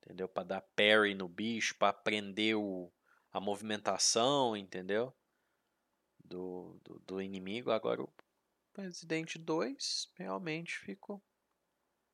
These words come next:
surpreso aí, porque é um jogo que você pode, né, você, o jogo não te dá, é, é,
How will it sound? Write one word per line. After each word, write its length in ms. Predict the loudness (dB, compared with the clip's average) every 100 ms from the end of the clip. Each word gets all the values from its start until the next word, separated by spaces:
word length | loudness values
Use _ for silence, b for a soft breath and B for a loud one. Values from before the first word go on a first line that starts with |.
| _
surpreso 680 | -10 -4 -4 0 2 2 0
aí, 100 | -2
porque 260 | -4 -6 -2
é 40 |
um 120 | -2
jogo 120 | -2 0
que 60 |
você 100 | -2
pode, 540 | 0 4 4 4 -6 -10
né, 240 | -6 -2
você, 300 | 2 4 2 -2 _ b b b b
o 100 | -2
jogo 260 | 4 4 4
não 160 | 0
te 180 | -2 -2
dá, 600 | 10 12 12 12 10 4 -12 -8
é, 220 | -6 -4 -2 -2 -2 -4
é, 60 | -10